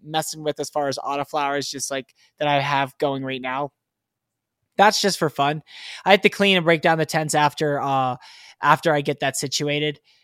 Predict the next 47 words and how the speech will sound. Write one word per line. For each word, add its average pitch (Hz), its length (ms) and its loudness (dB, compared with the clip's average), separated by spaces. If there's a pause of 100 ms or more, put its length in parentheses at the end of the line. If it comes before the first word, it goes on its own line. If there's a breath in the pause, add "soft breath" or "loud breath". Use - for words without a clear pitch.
(140)
Uh, 135 460 2
not, 170 300 2
not 170 180 2
break 156 180 2
down, 135 200 -4
but 131 100 -10
clean 190 240 2
up 165 80 2
the 147 80 -6
tents 151 300 -2
and 143 140 -8
get 143 140 -2
them 139 160 -6
all 135 180 -4
situated. 139 560 -6 (380 soft breath)
But 147 120 -2
the 147 80 -2
one 180 240 2
tent 185 220 0
is 151 60 -6
gonna 160 140 -4
be 156 100 2
a 143 40 0
pollen 139 320 -4
tent, 135 280 -6
and 139 140 -8
that's 160 200 -2
going 175 260 -2
to 160 60 -10
be 151 240 -2
my 147 140 -6
Glue 156 220 0
of 160 60 2
the 156 60 -2
Gods 135 320 -2
tent, 131 240 -8
which 131 160 -10
I'm 139 100 -10
going 143 180 -8
to 139 160 -6
work 151 240 -4
on 208 80 -2
my 220 100 -2
Glue 208 180 4
of 220 60 8
the 214 60 2
Gods, 147 420 0